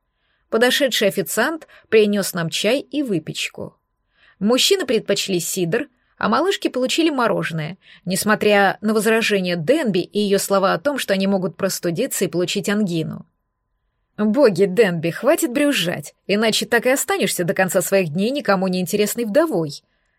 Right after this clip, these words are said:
осадила внучку Ба, и леди Эшли, возмущённо ахнув, всё же перестала жаловаться. Тони забавно фыркнул на слова леди Долорес — но тут же поспешил скрыть своё веселье под искусственным кашлем,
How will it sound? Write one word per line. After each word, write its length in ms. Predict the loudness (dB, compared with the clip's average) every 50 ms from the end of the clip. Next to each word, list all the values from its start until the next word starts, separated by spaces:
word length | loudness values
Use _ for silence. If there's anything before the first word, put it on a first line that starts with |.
| _ _
осадила 460 | -2 0 2 2 2 4 6 6 4
внучку 440 | 4 2 0 -2 -2 -2 -2 -2 -2
Ба, 420 | -2 0 0 0 0 0 0 -2 -6 _ _ _ _ _ -2
и 100 | 0 2
леди 340 | 2 2 0 -2 -6 -6 -4
Эшли, 360 | -2 0 0 0 -2 -2 -2
возмущённо 640 | -2 -2 0 0 0 0 0 0 0 0 -2 -4 _
ахнув, 480 | -2 -2 -2 -2 -2 -6 -6 -6 -8 -16 _ _ _ _ _
всё 340 | -8 -6 -2 2 4 4 4
же 140 | 2 0 -2
перестала 640 | 0 2 0 0 0 -2 -2 -2 0 0 0 0
жаловаться. 760 | 0 -2 -4 -4 -4 -4 -6 -8 -8 -8 -8 -8 -10 -12 -14 -16 _ _ _ _ _ _ _ _ _ _ _ _ _ _ -2
Тони 280 | 0 0 2 2 2
забавно 440 | 4 4 4 4 4 4 4 2 -2
фыркнул 480 | -2 -2 -2 -2 -2 -2 -4 -4 -2 -2
на 80 | -2
слова 300 | -4 0 2 4 4 6
леди 240 | 4 2 0 -2 -2
Долорес — 640 | 0 2 2 2 2 0 -2 -2 -4 -6 -8 -10 -12 _ _ _ _ _ -2
но 120 | 0 0
тут 180 | 2 2 2 0
же 100 | 0 0
поспешил 440 | -2 -2 -2 0 -2 0 0 0 -2
скрыть 420 | -2 -4 -2 0 0 0 0 -2
своё 260 | -2 2 2 2 4
веселье 580 | 2 0 -2 -2 0 0 0 2 0 -2 -2 -4 -8 -20 -14 _
под 140 | -2 0 0
искусственным 580 | 0 0 0 -2 -2 -2 -2 -2 -2 -2 -2 -4
кашлем, 560 | -4 -2 0 0 0 0 0 0 -2 -2